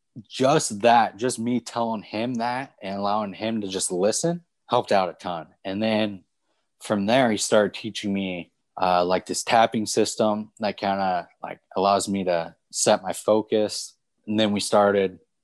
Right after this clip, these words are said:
talking about what to think. So my biggest thing is coaches have always told me or people in general, "Hey, you gotta stop thinking. Your mind's going all over the place."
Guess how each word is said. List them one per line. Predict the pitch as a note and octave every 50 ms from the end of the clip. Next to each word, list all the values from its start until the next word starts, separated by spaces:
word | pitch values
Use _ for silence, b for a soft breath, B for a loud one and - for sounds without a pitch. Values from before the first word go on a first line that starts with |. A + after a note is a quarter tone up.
| _ _ _
talking | - - B2 A#2+ A2+ - A2+ G2+ G2+
about | G2+ F#2+ G2+ G2 G2 G2 G2 - _ _ _ -
what | - A2+ C3 C3+ B2+ -
to | - -
think. | - - - C3+ C3 A#2+ G2+ F#2+ -
So | - - C#3+ C3+ B2+ A#2+ - -
my | A#2+ B2+ C#3+
biggest | D#3 D#3+ E3+ E3 E3 - -
thing | - D#3+ D#3 D#3 D3+ C3 -
is | A#2 A2 A2 G#2+ G2+ F#2+ F2+ - - - _ _ _ _ _ _ _ _ _ _ -
coaches | - - C#3+ C#3 C3+ - C3+ A#2+ - - _ _ _ _ _
have | - G#2 G2+
always | A2 A2 A2 A2 G#2 G2 -
told | - - - A2+ A2 G#2+ G#2 G2+ G2 - _ _ _ _ _ _ _ _ _ _ _ _ -
me | G#2 G#2 A2 A2 A2 A2 G#2+
or | - G2 -
people | - - G2+ F#2+ - F#2
in | F2 F2
general, | - G#2+ A2 A2+ A#2 A2+ A2
"Hey, | A2 B2+ C3
you | G#2 F#2+ G#2+
gotta | B2 A2+ A2
stop | - - A#2+ G#2+ G2+ -
thinking. | - A#2+ A#2 G#2+ - G2+ F#2 F#2 F#2
Your | G#2 G2 G2
mind's | F#2 F#2+ G#2+ A2+ A2+ A2+ G#2+ G2
going | G2 A2 G#2+ G#2
all | G#2 G#2 G2+ G#2 G#2
over | G2+ G2+
the | G2+ G2
place." | - - A2 G#2+ G#2 G#2 F#2+ - -